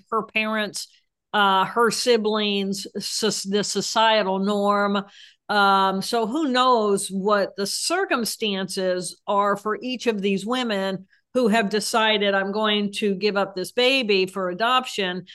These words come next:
I can't get too attached to it." Um, and the attachment circuitry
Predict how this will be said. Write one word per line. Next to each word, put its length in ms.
I 120
can't 360
get 280
too 160
attached 640
to 160
it." 240
Um, 540
and 320
the 140
attachment 840
circuitry 920